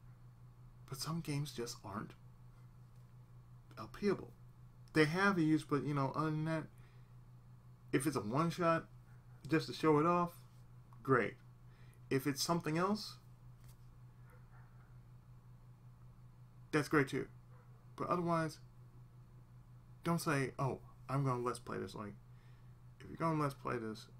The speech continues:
then say you are. But if not, don't do it. 'Cause that,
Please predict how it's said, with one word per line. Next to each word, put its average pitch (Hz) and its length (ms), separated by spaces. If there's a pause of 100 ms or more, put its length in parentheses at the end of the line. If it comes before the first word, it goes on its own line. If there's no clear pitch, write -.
(1200)
then 113 340 (100)
say 120 260
you 101 200
are. 104 300 (640)
But - 100
if - 120
not, 147 300 (640)
don't 120 220
do - 180
it. - 100 (2500)
'Cause 147 220
that, 147 240